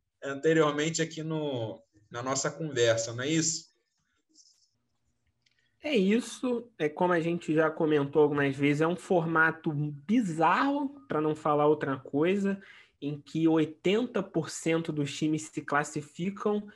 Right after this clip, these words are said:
Speaker 2: é, e, é, tem, tiveram as duas desistências. Eu acho que uma demonstração do quanto ficou, a conmebol fica um pouco envergonhada, que não, pelo menos não há notícia pública de nenhum outro convite pra sub-,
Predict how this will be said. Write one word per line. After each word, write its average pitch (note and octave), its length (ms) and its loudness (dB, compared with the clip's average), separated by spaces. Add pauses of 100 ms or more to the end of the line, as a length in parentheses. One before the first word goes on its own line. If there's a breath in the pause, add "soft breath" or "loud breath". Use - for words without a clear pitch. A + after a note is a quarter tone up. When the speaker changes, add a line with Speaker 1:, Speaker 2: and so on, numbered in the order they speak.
(360 loud breath)
Speaker 2:
é, C3 320 -2
e, D3 480 -4
é, C#3 160 -2 (240)
tem, E3+ 180 4
tiveram F3 480 2
as F#3 140 4
duas F3+ 220 4
desistências. F3 720 2
Eu F#3+ 120 6
acho F#3 160 2
que - 60 -8
uma F3+ 120 2
demonstração F3+ 760 -2
do F#3 120 -4
quanto F3+ 460 0
ficou, - 420 -6
a E3 180 2
conmebol F#3 400 2
fica G3 240 -4
um F#3 60 -2
pouco G3+ 340 6
envergonhada, F3 720 2
que E3 100 -4
não, G3+ 280 0 (340 loud breath)
pelo D#3+ 140 -2
menos G3 160 2
não F#3 120 2
há F#3+ 80 6
notícia F#3+ 600 -2
pública F3+ 680 0
de E3+ 120 0
nenhum G3 320 2
outro F4 400 0
convite G3+ 840 0
pra F3 160 0
sub-, E3+ 320 -10